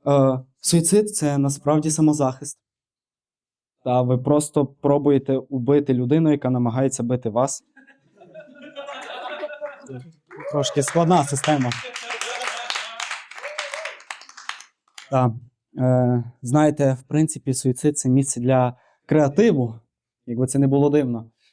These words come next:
Е, якщо ви помрете якимось цікавим методом, ні, ви не депресивна людина. Ви номінант на премію Дарвіна.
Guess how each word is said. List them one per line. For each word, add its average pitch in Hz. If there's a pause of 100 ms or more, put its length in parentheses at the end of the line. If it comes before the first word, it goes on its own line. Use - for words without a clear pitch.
(400)
Е, 123 (640)
якщо 147
ви 147 (280)
помрете 131
якимось 131 (300)
цікавим 143
методом, 147 (220)
ні, 185
ви 139
не 175
депресивна 185
людина. 123 (320)
Ви 175
номінант 233
на 226
премію 220
Дарвіна. 120